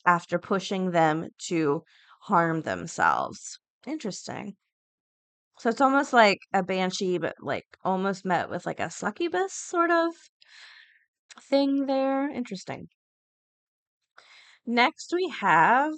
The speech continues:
the Rougarou, which they spell wildly incorrect in this <laughs> article. Uh, I didn't even notice that's what it was at first.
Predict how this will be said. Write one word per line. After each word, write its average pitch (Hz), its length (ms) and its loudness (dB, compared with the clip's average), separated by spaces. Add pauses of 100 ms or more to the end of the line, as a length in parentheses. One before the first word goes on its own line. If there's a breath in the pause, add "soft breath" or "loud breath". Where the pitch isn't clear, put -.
(1120)
the 233 200 -2
Rougarou, 226 680 6
which 175 260 0
they 190 260 2
spell 156 1080 4
wildly 180 880 8
incorrect - 720 0 (680)
in 185 140 0
this 185 200 0
<laughs> 240 60 4
article. 302 460 0 (1040 soft breath)
Uh, 196 200 8
I 190 260 4
didn't 208 200 4
even 202 220 2
notice 170 260 4
that's 196 200 0
what 180 100 0
it 160 40 0
was 165 200 0
at 175 100 -6
first. 175 320 -4